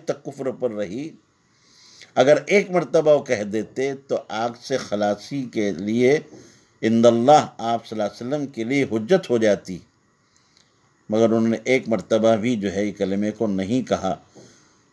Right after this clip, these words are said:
तो ज़रा आप सोचें कि वो मोमिन और वो मुसलमान जिसके रगो रेशे में और गोश्त और पोस्त में ये कलमा रला और मला हुआ है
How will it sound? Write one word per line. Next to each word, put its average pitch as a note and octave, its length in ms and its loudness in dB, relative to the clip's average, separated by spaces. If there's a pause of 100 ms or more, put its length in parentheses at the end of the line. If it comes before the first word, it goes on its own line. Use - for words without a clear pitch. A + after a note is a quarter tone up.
(840)
तो C3 80 0 (100)
ज़रा C#3+ 220 8 (680)
आप C#3 180 2
सोचें E3+ 580 2 (480)
कि C3 40 -2
वो E3 360 6
मोमिन F#3+ 460 2 (880)
और A#2 120 0
वो D#3+ 180 4
मुसलमान C#3 680 2 (500)
जिसके A#2+ 600 -4
रगो A2 500 0
रेशे A2+ 460 2
में A#2+ 180 -2 (560)
और G#2 160 -2
गोश्त C#3 680 4
और A#2 160 2 (120)
पोस्त E3 420 2
में C#3 180 0
ये B2 120 -2
कलमा B2 420 0 (440)
रला C3 520 6
और C3 200 8
मला B2 360 4
हुआ D3+ 360 4
है F#2 220 -8